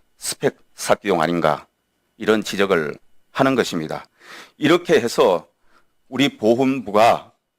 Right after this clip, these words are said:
정말 이 국가 유공자와 유-, 유족에 대한 보훈, 제대 군인 보상 보호, 보훈 선양, 이런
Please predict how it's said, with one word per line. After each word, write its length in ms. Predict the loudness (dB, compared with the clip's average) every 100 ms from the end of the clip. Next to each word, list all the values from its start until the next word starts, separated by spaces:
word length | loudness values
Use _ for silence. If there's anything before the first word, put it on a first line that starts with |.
| _ _ _ _ _ _ _ _ -20 -20 _ _ _ -6
정말 540 | 2 4 4 0 -8 _ _ _
이 760 | -6 -2 -2 -2 -2 -4 -8 -14 _ _ _ _ _ _
국가 460 | -12 -4 4 4 4
유공자와 1300 | -2 -4 -2 0 -2 0 4 6 6 4 4 4 2 2
유-, 220 | -4 -6 -6
유족에 360 | -2 0 0
대한 420 | 2 2 2 -4 -6
보훈, 400 | -4 -2 -4 -6 _ _ _ -2
제대 300 | 2 2 2
군인 340 | 0 -2 -2
보상 380 | 0 2 2 0
보호, 400 | 0 2 0 -4 _ -6
보훈 300 | -2 -2 -2
선양, 420 | 0 0 0 -4 _
이런 440 | -2 0 0 -8